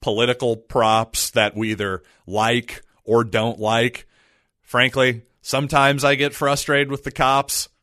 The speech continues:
Other times I'm happy they're there. Depends on the situation, right?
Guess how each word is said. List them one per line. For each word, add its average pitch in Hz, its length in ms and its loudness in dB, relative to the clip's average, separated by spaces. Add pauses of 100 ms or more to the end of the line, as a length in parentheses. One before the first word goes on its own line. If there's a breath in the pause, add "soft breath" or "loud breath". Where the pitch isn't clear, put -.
(100)
Other 107 180 -2
times 113 400 -2
I'm 113 140 0
happy 113 540 -2 (220)
they're 110 220 0
there. 76 460 -6 (460)
Depends 139 380 -2
on 135 140 4
the 127 80 -2
situation, 117 800 -2
right? 110 360 -2